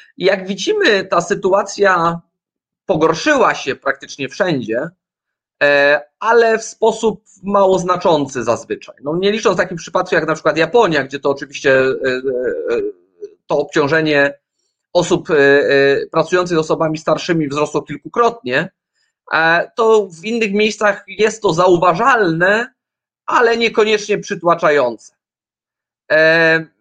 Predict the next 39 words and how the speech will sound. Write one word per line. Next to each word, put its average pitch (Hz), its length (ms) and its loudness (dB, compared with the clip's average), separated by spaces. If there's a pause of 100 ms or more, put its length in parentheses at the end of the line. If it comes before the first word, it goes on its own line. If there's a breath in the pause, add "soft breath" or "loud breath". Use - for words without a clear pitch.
(120)
no 190 540 2
i 220 300 0
skoro 208 360 2
nie 208 120 0
jest 202 180 0
to 196 100 -2
przytłaczające, 208 800 -2
to 208 240 2
o 202 100 0
tym 202 200 -2
tak 170 240 -2
dużo 196 260 0
się 185 260 0
w 165 240 -10
wielu 190 240 2
miejscach 175 640 0 (400)
nie 156 120 -2
mówi. 170 400 -2 (640 loud breath)
Natomiast 208 280 2
dużo 220 180 2
bardziej 262 260 0
przerażające 208 600 0
jest 185 140 -4
to, 208 80 0
co 202 120 0
nas 185 200 -2
czeka 190 280 0
na 180 80 2
przykład 180 240 -4
do 175 80 -2
roku 170 180 -2
dwa 160 160 -2
tysiące 156 340 -8
pięćdziesiątego, 143 720 0
to 143 160 2
już 123 140 -2
te 113 120 -6
czarne 156 400 0
kropeczki. 180 640 -6